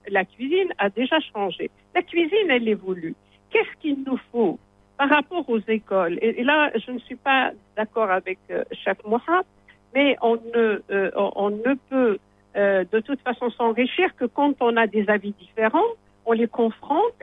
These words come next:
et on avance ensemble. Ça serait bien qu'un jour on se réunisse, euh, nous trois, avec, euh, sûrement d'autres, et se réunir sur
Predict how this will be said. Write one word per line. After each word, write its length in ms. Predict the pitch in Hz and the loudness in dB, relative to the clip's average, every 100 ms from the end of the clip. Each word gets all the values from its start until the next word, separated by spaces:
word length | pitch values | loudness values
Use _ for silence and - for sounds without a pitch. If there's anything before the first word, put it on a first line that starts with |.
| - | -2
et 100 | 359 | 0
on 160 | 392 | 2
avance 360 | 349 285 311 302 - | 2 0 -2 -6 -4
ensemble. 500 | 254 - 202 175 - _ _ _ | -6 -4 -4 -4 -6 _ _ _
Ça 100 | 170 | -10
serait 200 | - 226 | -2 -2
bien 200 | 254 392 | 0 0
qu'un 220 | 392 254 240 | 0 0 0
jour 240 | 233 262 208 | 0 0 0
on 160 | 196 | -2
se 120 | 190 214 | -2 -2
réunisse, 640 | 208 214 214 233 403 - _ _ _ 190 | 0 0 -2 0 0 0 _ _ _ -2
euh, 60 | 202 | 2
nous 140 | 220 | 2
trois, 480 | 220 - 226 254 208 | 0 0 2 2 0
avec, 440 | - 196 202 202 202 - | 0 0 0 -2 -4 -6
euh, 140 | 196 202 | -6 -6
sûrement 400 | 208 208 202 196 | -10 -6 -2 -2
d'autres, 460 | 196 247 381 453 - _ _ _ | 0 2 2 0 -6 _ _ _
et 120 | 269 - | -8 -4
se 40 | 302 | 0
réunir 500 | 294 269 262 311 415 440 - _ _ | 0 0 0 0 2 0 -4 _ _
sur 140 | - | -4